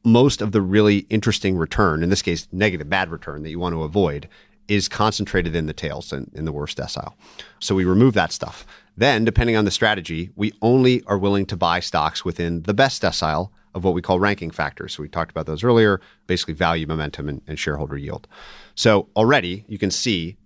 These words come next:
that everything in the middle of the distribution, from ninetieth percentile to tenth,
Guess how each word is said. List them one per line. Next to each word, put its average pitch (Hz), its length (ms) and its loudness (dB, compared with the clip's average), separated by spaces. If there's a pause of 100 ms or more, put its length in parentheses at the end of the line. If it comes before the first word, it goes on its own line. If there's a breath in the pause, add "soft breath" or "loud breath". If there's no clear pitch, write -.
that 95 320 0 (260)
everything 139 320 2
in 120 80 4
the 95 80 0
middle 101 240 2
of 143 80 2
the 147 60 -2
distribution, 170 720 -2
from 90 440 0
ninetieth 104 440 0
percentile 104 500 0
to 87 100 -8
tenth, - 480 -6